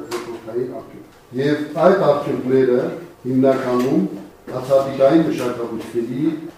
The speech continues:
մասով։ Եվ նաև եկել է ժամանակը, որ մենք կարողանանք լուրջ արդյունքներ գրանցել նաև մնացած մշակաբույսերի մասով,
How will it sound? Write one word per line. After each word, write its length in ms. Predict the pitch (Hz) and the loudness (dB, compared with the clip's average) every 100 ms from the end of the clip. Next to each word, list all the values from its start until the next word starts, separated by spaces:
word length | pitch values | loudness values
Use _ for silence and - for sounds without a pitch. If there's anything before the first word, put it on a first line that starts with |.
| - | -16
մասով։ 800 | 113 - - - - - - - | -14 -14 -16 -20 -20 -20 -18 -6
Եվ 180 | 123 127 127 - - - - | -2 -2 -4 -12 -20 -20 -12
նաև 260 | 123 123 120 | -6 -4 -2
եկել 220 | 123 139 156 | -4 -2 -4
է 60 | |
ժամանակը, 540 | 151 151 160 165 165 175 127 | -2 -2 0 0 0 -2 0
որ 160 | 120 117 | 0 2
մենք 160 | 156 156 | 0 0
կարողանանք 840 | 120 120 113 113 127 165 170 - - - - - | -2 -6 -6 -6 -2 -4 -4 -10 -18 -20 -18 -4
լուրջ 180 | 143 151 156 | -2 2 2
արդյունքներ 420 | 156 160 160 156 | 2 2 2 2
գրանցել 520 | 151 160 156 - 165 156 - 139 | 2 0 0 0 0 -2 -6 -8
նաև 360 | 123 123 143 - - 120 | -2 2 4 2 -4 -4
մնացած 540 | 123 117 139 135 - - - - | -4 -4 2 4 2 -4 -14 -16
մշակաբույսերի 800 | 117 113 110 107 104 - 107 107 | -12 -10 -10 -10 -12 -12 -12 -12
մասով, 320 | 104 - - | -14 -18 -20